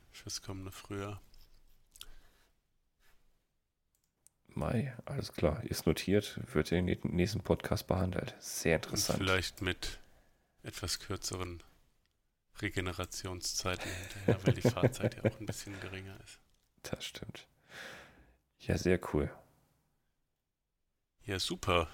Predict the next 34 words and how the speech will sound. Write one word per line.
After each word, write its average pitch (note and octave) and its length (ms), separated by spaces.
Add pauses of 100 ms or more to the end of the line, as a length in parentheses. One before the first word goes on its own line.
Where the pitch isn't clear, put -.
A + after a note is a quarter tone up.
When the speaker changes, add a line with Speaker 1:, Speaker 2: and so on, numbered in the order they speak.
Speaker 2:
Ja, G2 120
vielen D#2+ 240
Dank C3 220
für F2+ 160
deinen E2 560 (240)
tollen F#2 240
Erfahrungsbericht G2 840
und, D#2+ 260
äh, D#2+ 260
Speaker 1:
Ja. A2+ 200 (360)
Speaker 2:
den E2+ 120
netten G#2+ 240
Plausch F2+ 380
über F2 420
nicht G#2 300
nur, A2+ 300 (1700)
was E2+ 260
man F2 120
mitnimmt, A#2 400
wie - 40
man F#2+ 100
die E2 60
vorbereitet, G#2 580
auch - 80
mal F#2 160
drum, - 0
<laughs> F2 220
drumherum, G2 600
das - 160
Ganze. - 280
Da D#2+ 100
machen F#2+ 260
sich F2+ 240
wirklich - 380